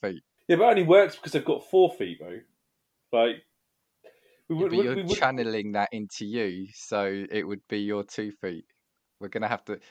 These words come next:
Speaker 1: this is a just forget about it. We can do whatever. So, um,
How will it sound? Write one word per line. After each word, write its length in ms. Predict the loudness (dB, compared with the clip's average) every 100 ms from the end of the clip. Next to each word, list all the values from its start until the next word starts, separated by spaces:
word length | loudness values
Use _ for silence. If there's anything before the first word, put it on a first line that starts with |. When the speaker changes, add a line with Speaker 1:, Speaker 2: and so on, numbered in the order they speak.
| _ _
Speaker 1:
this 200 | -12 -8
is 200 | -6 -6
a 60 | -10
just 260 | -6 -6 -6
forget 240 | -4 -4
about 220 | -2 -4
it. 60 | -4
We 80 | -12
can 140 | -12
do 120 | -10
whatever. 380 | -8 -8 -10 -14 -16 _ _
So, 440 | -20 -4 -2 -2 -4 -4 -6 -6 -8 -10 -14 2
um, 120 | 2